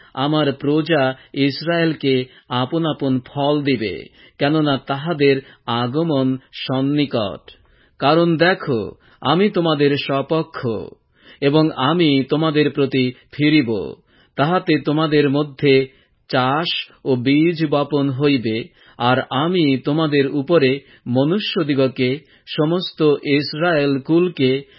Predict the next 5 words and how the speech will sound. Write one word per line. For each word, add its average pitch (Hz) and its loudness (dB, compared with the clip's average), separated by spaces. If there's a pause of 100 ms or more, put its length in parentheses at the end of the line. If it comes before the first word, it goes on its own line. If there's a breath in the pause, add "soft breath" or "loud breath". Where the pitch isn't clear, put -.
(160 soft breath)
তাহার 139 0
সকলকেই 143 0 (340 loud breath)
বহুসংখ্যক 147 0
করিব, 113 -2 (440 soft breath)
আর 135 2